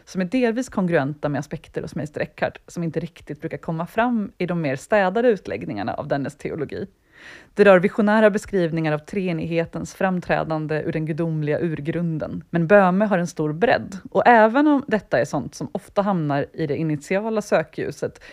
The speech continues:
finns där också mycket annat. Dels sånt man förvånande nog känner igen från den tidiga mystikens år,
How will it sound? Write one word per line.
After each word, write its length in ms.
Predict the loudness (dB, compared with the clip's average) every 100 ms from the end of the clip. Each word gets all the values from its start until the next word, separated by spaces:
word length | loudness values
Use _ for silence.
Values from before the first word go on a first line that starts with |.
| -20 _
finns 440 | -2 0 0 -2
där 260 | 0 0 0
också 280 | -6 -6
mycket 420 | -4 -4 -4 -8 -6
annat. 640 | -4 -2 -4 -6 _ -20 -20 -16
Dels 500 | -2 0 0 -2 -10 -12
sånt 280 | -6 -4 -4
man 100 | -4
förvånande 540 | -4 -2 -2 -2 -2
nog 240 | -2 -4
känner 300 | -6 -4 -4
igen 320 | -4 -4 -4 -8
från 160 | -6
den 140 | -4 -4
tidiga 500 | -4 -6 -2 -2 -2
mystikens 520 | -6 -6 -8 -6 -6
år, 240 | -4 -4